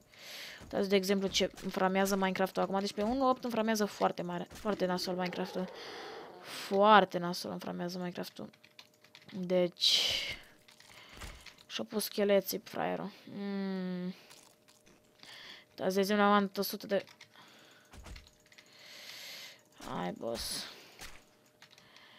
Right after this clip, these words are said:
No, fugi, boss, no, fugi, că n-ai unde să fugi. No, fugi, că n-ai unde să fugi, boss. Suntem full. Ia că am auzit un, auzit un chest. Bă, hai repede să facem naiba, să ai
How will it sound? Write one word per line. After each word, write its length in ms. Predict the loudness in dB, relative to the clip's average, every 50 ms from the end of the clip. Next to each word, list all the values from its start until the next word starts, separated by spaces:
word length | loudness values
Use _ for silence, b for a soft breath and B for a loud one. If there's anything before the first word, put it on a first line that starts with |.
| B B B B
No, 460 | -14 -8 -4 -2 0 2 2 2 2 0
fugi, 360 | -2 -6 -8 -8 -8 -10 -10 -10
boss, 280 | -10 -10 -10 -10 -10
no, 400 | -6 -4 -2 0 0 2 0 0
fugi, 320 | -2 -4 -8 -10 -10 -10 -10
că 140 | -8 -6
n-ai 180 | -4 -2 -2 -2
unde 140 | -4 -6 -6
să 160 | -8 -8 -10
fugi. 380 | -10 -10 -10 -8 -8 -8 -8 -10 -12 -18 -20 _ -20 B B B B B B B B B B B B B B B B B B -12 -12 -12 -12 -14 -14 -16 -16 -14 -10
No, 320 | -4 -2 2 2 4 2 2
fugi, 360 | 2 2 0 2 2 2 2
că 140 | 2 2 2
n-ai 280 | 4 4 4 4 2
unde 160 | 2 0 -2
să 160 | -4 -4 -4 -6
fugi, 280 | -6 -6 -6 -6 -6
boss. 420 | -4 -4 -4 -4 -2 -4 -6 -8 -8 B B B B B B B B B B -6 -6 -4
Suntem 420 | -4 -6 -6 -6 -4 -4 -4 -4 -4
full. 380 | -6 -6 -4 -2 -2 -2 -4 -10 _ _ -20 B B B B B B B B B B B B B B _ _ -18 -10 -4 -4 -2 -2 0 -2 -2 -4 -6 _ _
Ia 160 | -2 0 0
că 100 | 0 0
am 60 | 0
auzit 280 | 0 0 0 0 -2 -2
un, 180 | -4 -4 -4 -8 -10 -10 -10
auzit 300 | -8 -6 -4 -6 -4 -4
un 120 | -4 -6 -4
chest. 200 | -4 -6 -2 2
Bă, 140 | 4 6
hai 160 | 10 10 10 10
repede 160 | 10 8 6
să 120 | 4 4
facem 200 | 2 0 0 2
naiba, 200 | 2 4 4 4
să 220 | 2 2 0 0 0
ai 140 | -2 -2